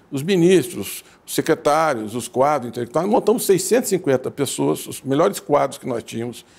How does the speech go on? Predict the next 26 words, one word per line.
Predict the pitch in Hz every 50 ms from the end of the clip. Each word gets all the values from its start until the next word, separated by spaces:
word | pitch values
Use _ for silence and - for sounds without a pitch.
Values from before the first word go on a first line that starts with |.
| - -
e | - 110
que | 127
estavam | 127 147 147 147
dispostos | 135 - - - 156 147 135 - 127
a | 113
fazer | - 127 117 117 117
a |
resistência | 98 113 110 98 104 - - - 107 101 87 - - 92 - - - - - _ -
ao | - 123 123
Temer | 123 - 131 139 143 135 117 104
e | 107
depois | 101 - - 113 107 107
ao | 123
Bolsonaro, | 120 123 135 127 - 165 160 156 151 156 170 180 170 - - - _ _ _ -
e | 156
monitoravam | 175 196 208 220 208 208 196 175 147 139 127 120 120 120
todas | 120 - - 175 185 160 151 165
as | 160 131 139
áreas, | 156 160 165 160 139 123 -
faziam | - - 127 120 123 143 135
pareceres, | 127 - 135 131 127 117 - - 143 143 143 127 113 120
ajudavam | 127 113 123 117 131 127 123 127
a |
bancada, | 117 127 123 113 - - 127 131 127 113 110
et | 104
cetera. | - - - 82 82 - -